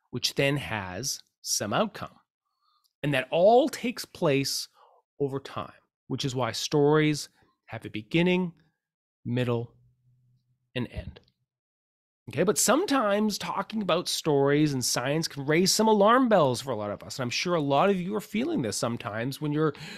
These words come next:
perhaps forced into this. Perhaps you're forced to watch this video. And I say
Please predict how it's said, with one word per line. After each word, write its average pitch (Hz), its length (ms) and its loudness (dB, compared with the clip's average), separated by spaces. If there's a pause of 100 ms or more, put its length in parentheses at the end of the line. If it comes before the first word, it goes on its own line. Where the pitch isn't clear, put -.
(140)
perhaps 185 320 2
forced 220 460 2
into 269 260 8
this. 110 260 -2
Perhaps 127 480 -4
you're 147 120 -10
forced 147 320 -4
to 156 140 2
watch 170 200 4
this 160 220 0
video. 151 540 4 (580)
And 156 400 0 (1160)
I 139 100 0
say 160 600 2